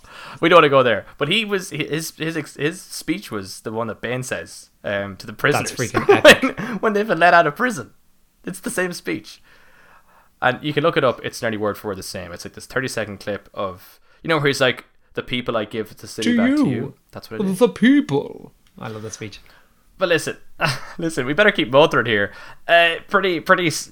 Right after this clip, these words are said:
Speaker 1: uh, listen, Green Book won.
Speaker 2: Come on,
Speaker 1: Uh,
Speaker 2: man.
Speaker 1: they talk about
Speaker 2: Say it,
Speaker 1: diversity.
Speaker 2: man.
Speaker 1: <laughs> I don't, I, I don't wanna step on any toes here, but when Green Book went up, and I, I was getting a vibe looking at the audience, like, people
Speaker 2: No,
Speaker 1: are not happy that this
Speaker 2: people
Speaker 1: is what's
Speaker 2: certainly
Speaker 1: happened.
Speaker 2: were not happy. And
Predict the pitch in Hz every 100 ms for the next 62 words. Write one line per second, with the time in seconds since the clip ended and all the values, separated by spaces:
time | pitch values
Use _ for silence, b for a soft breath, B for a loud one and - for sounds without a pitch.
0 | - 69 71 - - 143 - - 165 165
1 | 143 - 131 127 127 b b - - 143
2 | 139 131 120 120 117 117 196 208 170 127
3 | 123 117 123 117 101 - - - - _
4 | _ _ - - - - 147 - 190 -
5 | 233 196 - 175 202 - - - - 202
6 | 208 196 185 185 196 165 160 - 165 170
7 | 160 143 131 B B B 160 156 147 175
8 | 202 202 180 160 135 131 110 - - B
9 | B - 120 - - 120 110 135 143 110
10 | 113 110 104 - - - 120 104 - 98
11 | 98 95 - - 135 127 117 117 113 95
12 | 90 92 90 - - 117 - 101 117 -
13 | 107 107 104 107 110 101 101 117 110 98